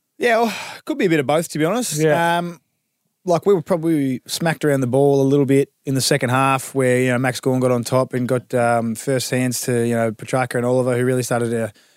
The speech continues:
Speaker 1: put their stamp on the game. Um, but credit to our, our defenders who held up really well. Um, we had a big focus on team defence and then as midfielders, obviously getting back to support,
Speaker 2: Yeah.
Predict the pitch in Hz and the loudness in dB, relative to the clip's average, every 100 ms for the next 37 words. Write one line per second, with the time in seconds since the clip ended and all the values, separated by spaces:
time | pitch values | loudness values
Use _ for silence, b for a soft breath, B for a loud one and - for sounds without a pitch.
0 | b b _ - 135 131 127 127 - - | b b _ -6 -2 0 0 0 -2 -8
1 | - 151 143 143 123 135 147 175 180 - | -2 -2 0 -2 0 2 2 0 -2 -4
2 | 127 127 127 - 127 127 - 156 143 123 | -2 -2 -2 -2 -4 -4 -2 -2 -2 -2
3 | 123 120 117 - 135 113 - 123 120 120 | 0 0 -2 -4 -6 -4 -2 0 0 0
4 | 117 113 139 123 120 120 117 120 120 127 | -2 0 0 0 -2 -2 0 0 2 0
5 | - b b b 117 117 131 156 135 123 | -4 b b b -4 -2 0 0 -2 -4
6 | 131 131 123 127 117 123 117 104 120 123 | -2 -2 -2 -4 -2 -2 -2 -2 -2 -2
7 | 120 - 117 113 113 113 117 117 117 120 | -4 -4 -4 -2 -4 -4 -4 -2 -4 -4
8 | 117 117 110 110 117 113 107 113 113 110 | -4 -4 -4 -6 -6 -4 -2 -4 -4 -6
9 | 110 - 113 113 - 120 | -8 -4 -2 -2 -2 -2